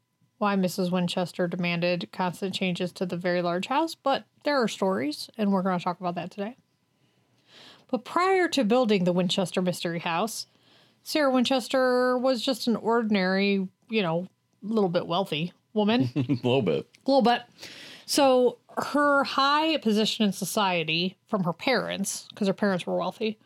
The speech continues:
Speaker 2: Yeah.
Speaker 1: allowed her to marry into a position of power. So that's how she met William Winchester,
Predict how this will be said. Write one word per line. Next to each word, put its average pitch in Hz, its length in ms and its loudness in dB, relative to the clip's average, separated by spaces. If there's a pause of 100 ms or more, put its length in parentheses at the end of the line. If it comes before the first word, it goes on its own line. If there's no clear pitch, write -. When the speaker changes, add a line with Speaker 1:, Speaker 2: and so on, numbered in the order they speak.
Speaker 2:
Yeah. 87 200 -2 (520)
Speaker 1:
allowed 214 340 4
her 196 180 2
to - 240 0
marry 185 460 2
into 180 680 -2
a 170 480 -2 (400)
position 196 400 0
of 170 160 -4
power. 170 380 -2
So 208 120 -2
that's 214 200 -2
how 240 80 0
she - 180 0
met 190 400 0 (140)
William 202 380 2
Winchester, 175 560 -6